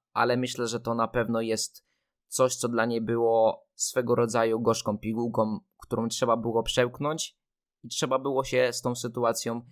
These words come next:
pogodzić, dlatego że po konkursie indywidualnym kobiet przyszły dwa konkursy drużynowe, które po raz kolejny udowodniły nam,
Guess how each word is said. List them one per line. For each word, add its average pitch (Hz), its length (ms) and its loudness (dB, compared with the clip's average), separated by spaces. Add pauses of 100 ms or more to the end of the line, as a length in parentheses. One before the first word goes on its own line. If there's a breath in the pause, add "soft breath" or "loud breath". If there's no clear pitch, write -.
(300 soft breath)
pogodzić, 123 560 4
dlatego 110 400 -2
że 110 340 0 (760)
po 110 420 2 (120)
konkursie 117 520 -4
indywidualnym 110 800 0
kobiet 123 560 0
przyszły 120 300 -2
dwa 120 180 2
konkursy 117 440 -2
drużynowe, 113 560 0
które 143 440 0 (360)
po 156 100 0
raz 151 180 0
kolejny 139 400 0
udowodniły 127 800 0
nam, 127 460 2